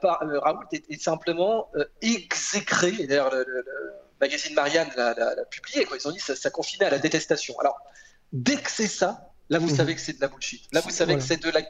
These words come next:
Speaker 1: l'académique bullshit. C'est même précisément ça, c'est, c'est de la bullshit universitaire, qui est la qualité la plus pure de la bullshit. Parce que la bullshit du bar, du coin, ou la bullshit du supporter de foot,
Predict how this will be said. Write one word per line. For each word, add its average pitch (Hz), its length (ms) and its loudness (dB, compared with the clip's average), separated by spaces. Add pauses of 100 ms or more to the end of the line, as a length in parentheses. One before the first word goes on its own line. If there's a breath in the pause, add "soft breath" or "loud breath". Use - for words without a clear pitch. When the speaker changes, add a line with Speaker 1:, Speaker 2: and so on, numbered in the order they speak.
Speaker 1:
l'académique 175 540 0
bullshit. - 340 -8
C'est 147 100 -14
même 143 120 -4
précisément 151 480 -2
ça, 180 180 2
c'est, - 100 -8 (260 loud breath)
c'est - 120 -2
de 139 80 -2
la 151 60 4
bullshit - 380 -4
universitaire, - 640 -4
qui 131 100 -12
est - 20 0
la 131 80 2
qualité 156 340 -2
la 147 100 4
plus - 220 -12
pure - 240 0
de 143 80 -2
la 135 80 4
bullshit. - 340 -8 (320 loud breath)
Parce 139 140 -4
que 190 180 -2
la 202 100 4
bullshit 214 380 -2
du - 180 -16
bar, 151 280 2
du - 100 -14
coin, 143 440 0
ou 147 100 -6
la 131 60 0
bullshit 175 400 -8 (260 loud breath)
du - 80 -8
supporter - 500 0
de 139 80 -10
foot, - 280 -10